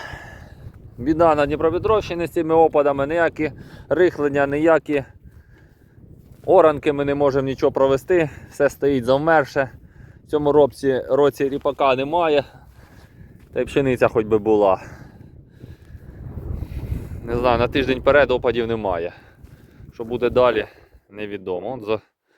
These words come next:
сонцем даже гарненько дивиться. Але пшениця, щоб ви розуміли, вона в'яла. Вона не лист скручений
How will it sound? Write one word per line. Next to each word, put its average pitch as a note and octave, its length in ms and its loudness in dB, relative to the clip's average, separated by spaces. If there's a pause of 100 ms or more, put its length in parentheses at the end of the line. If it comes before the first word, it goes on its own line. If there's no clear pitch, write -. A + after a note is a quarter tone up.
(140)
сонцем B2 380 -8
даже G2+ 200 -2
гарненько G#2 440 -6 (140)
дивиться. F#2+ 460 -2 (560)
Але C3 240 2
пшениця, D3+ 460 -6
щоб B2+ 180 -8
ви B2+ 80 -4
розуміли, C3 460 -4
вона A#2+ 220 -2
в'яла. F#2+ 460 2 (720)
Вона A#2+ 280 -6
не A2 260 -4 (720)
лист B2 360 -4
скручений C3 840 -4